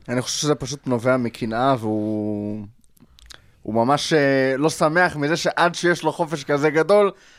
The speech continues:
זה לא נופל במקרה על הקריסמס או משהו כזה חלילה, אלא על פגרת הקיץ.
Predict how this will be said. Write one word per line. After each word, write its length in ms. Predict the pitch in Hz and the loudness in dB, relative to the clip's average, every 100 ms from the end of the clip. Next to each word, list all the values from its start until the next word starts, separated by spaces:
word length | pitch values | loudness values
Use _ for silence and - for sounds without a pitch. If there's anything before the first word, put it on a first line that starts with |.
| _ | _
זה 120 | 120 | 2
לא 140 | 147 175 | 4 4
נופל 300 | 175 - 165 | 2 0 0
במקרה 460 | 160 156 - 156 | 0 -2 0 4
על 80 | 147 | 4
הקריסמס 920 | 135 - 160 156 143 151 143 135 - | 2 -2 0 0 -2 0 0 0 -2
או 60 | 131 | -2
משהו 300 | 147 139 139 | -2 -2 -4
כזה 280 | 127 120 123 | -4 -2 -2
חלילה, 560 | 120 123 160 156 131 | -2 0 2 2 2
אלא 120 | 127 120 - _ _ - | 0 -2 -4 _ _ -10
על 120 | 113 | -2
פגרת 340 | 143 120 135 135 | -2 2 0 0
הקיץ. 600 | 117 123 107 - - | 0 0 0 -4 -18